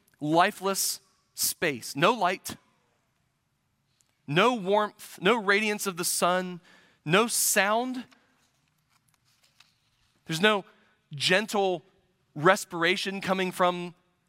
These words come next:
the body lying there, no no breathing, no rustling, just the silence of a lifeless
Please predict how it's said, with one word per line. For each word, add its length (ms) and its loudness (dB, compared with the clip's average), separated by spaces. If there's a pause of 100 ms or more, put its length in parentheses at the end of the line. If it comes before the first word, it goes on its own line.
(420)
the 140 0
body 360 2
lying 340 -2
there, 220 -2
no 280 -2 (240)
no 180 0
breathing, 600 -2
no 100 2
rustling, 840 -2 (840)
just 300 0
the 80 -12
silence 680 -2 (100)
of 120 -2
a 40 -4
lifeless 640 -4